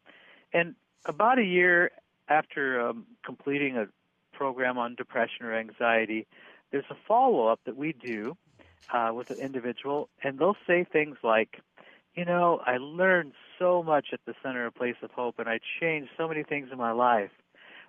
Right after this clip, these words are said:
but what's kept me going and what's kept me strong is really developing my faith."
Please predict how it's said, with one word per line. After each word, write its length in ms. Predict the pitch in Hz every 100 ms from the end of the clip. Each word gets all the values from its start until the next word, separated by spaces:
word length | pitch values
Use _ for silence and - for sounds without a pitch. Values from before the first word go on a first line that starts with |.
| -
but 120 | 107
what's 280 | 127 131 -
kept 260 | - 180 -
me 200 | 180 208
going 400 | - 160 - - _ _ _ _ _ _ _ _
and 140 | 127 117
what's 180 | 113 -
kept 240 | - -
me 160 | 156 156
strong 420 | - 185 165 120 113
is 280 | 123 117
really 340 | 117 117 131 139
developing 580 | 151 123 117 113 123 120
my 160 | 120
faith." 420 | 131 220 247 -